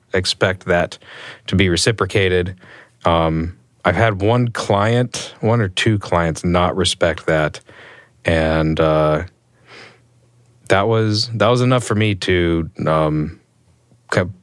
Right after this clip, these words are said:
to put a foot down. Um, I'm not, uh, not nece-, necessarily about that. But, uh, yeah,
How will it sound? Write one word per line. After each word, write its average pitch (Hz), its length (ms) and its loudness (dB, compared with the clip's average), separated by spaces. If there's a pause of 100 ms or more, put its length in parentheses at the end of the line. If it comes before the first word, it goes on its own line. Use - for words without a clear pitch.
(120)
to 87 220 2
put 95 220 0
a 87 40 -4
foot 87 200 -2
down. 73 360 -4 (520)
Um, 78 460 0 (560)
I'm 85 180 2
not, 80 380 -2
uh, 78 320 0 (460)
not 92 160 0
nece-, 90 520 -2
necessarily 90 680 2
about 80 320 0
that. 80 320 -2 (540)
But, 90 400 2
uh, 90 360 2 (1080)
yeah, 101 300 2